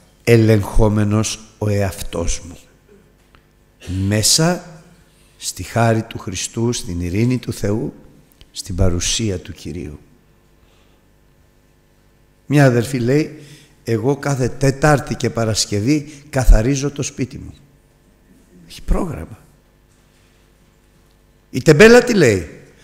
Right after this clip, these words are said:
«Άστο, δεν πειράζει, μωρέ». Και το σπίτι τι είναι, βρώμικο. Κι όμως δύο φορές τη βδομάδα το καθαρίζει και είναι πάντα καθαρό. Το δικό μας σπίτι,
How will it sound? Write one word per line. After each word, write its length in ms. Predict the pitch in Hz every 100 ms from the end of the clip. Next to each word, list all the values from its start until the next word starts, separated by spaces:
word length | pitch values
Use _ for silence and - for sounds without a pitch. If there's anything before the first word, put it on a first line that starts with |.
| _
«Άστο, 380 | - 240 - 240
δεν 140 | 214 220
πειράζει, 500 | 269 254 226 160 127
μωρέ». 360 | 113 104 110 - -
Και 80 |
το 100 | 120
σπίτι 320 | 117 - 180 185
τι 120 | 202
είναι, 140 | 127
βρώμικο. 640 | 90 110 139 131 - - - - _ _ - _ _ _ _ _ _ - _ _ _ _ _ _
Κι 100 | 226
όμως 260 | 220 180
δύο 140 | 220 254
φορές 260 | 262 254
τη 60 | -
βδομάδα 400 | 226 233 247 226
το 100 | 196
καθαρίζει 440 | 165 156 170 226
και 80 | -
είναι 100 | 254
πάντα 280 | 262 277 285
καθαρό. 640 | - - 127 101 78 - - - _ _ _ -
Το 100 | -
δικό 340 | 117 107 - 190
μας 200 | 175 139
σπίτι, 500 | - - - -